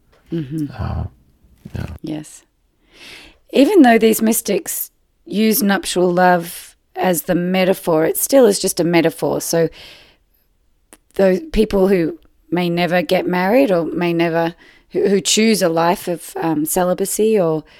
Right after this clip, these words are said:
Speaker 1: singleness, this,
Speaker 2: Yeah.
Speaker 1: this teaching is still for them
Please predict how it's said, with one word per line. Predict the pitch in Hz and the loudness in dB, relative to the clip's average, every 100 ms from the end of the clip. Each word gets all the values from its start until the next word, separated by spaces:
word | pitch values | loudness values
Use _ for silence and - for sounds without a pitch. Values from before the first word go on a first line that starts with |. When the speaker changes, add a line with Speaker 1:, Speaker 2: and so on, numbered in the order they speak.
| - _ | -20 _
Speaker 1:
singleness, | - 208 196 190 185 185 190 - - - - _ _ | -6 -2 0 0 0 -2 -4 -8 -10 -20 -20 _ _
this, | - 110 | 4 6
Speaker 2:
Yeah. | 156 120 214 | 6 2 2
Speaker 1:
this | 214 - | 2 4
teaching | - 285 - 175 | 2 2 4 2
is | 170 | 0
still | - 208 190 | 0 0 0
for | - | 0
them | 165 180 156 151 | 2 2 2 0